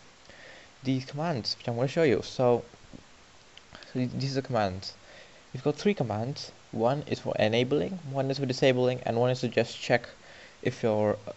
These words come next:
um, if it's in use or not. So yeah. So I'll just open this to the side here like that. And what you have,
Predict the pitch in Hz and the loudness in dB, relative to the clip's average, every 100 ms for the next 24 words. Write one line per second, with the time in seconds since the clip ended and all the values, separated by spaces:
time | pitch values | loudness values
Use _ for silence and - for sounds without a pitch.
0 | - 101 92 95 92 - - - - - | -4 -2 -2 -6 -10 -14 -20 -20 -20 -20
1 | - - - - - - - - - - | -20 -20 -20 -20 -20 -20 -20 -20 -20 -20
2 | - - - 131 127 110 - 101 92 117 | -20 -20 -8 -8 -6 -6 -4 -4 0 2
3 | 101 - 90 87 - - - - 95 - | 2 0 -6 -4 -6 -12 -18 -6 -4 -2
4 | - - - - - - - - - - | -2 -2 -6 -20 -20 -20 -20 -20 -20 -20
5 | - - - - - 147 143 143 143 147 | -20 -20 -20 -20 -6 0 0 -2 -6 -4
6 | 139 156 - - 135 135 139 135 131 - | -4 -4 -2 2 2 2 -6 -6 -8 -10
7 | 123 - 127 127 127 123 - - 131 151 | -10 -6 -4 -2 -4 -6 -12 -10 -8 -8
8 | 170 - - 117 110 110 - 110 135 160 | -10 -16 -14 -6 -6 -8 -8 -6 -4 -6
9 | - - - - - - - - - 131 | -12 -20 -20 -20 -20 -20 -20 -16 -4 -4
10 | 135 135 131 135 147 135 | -2 -8 -2 0 2 -2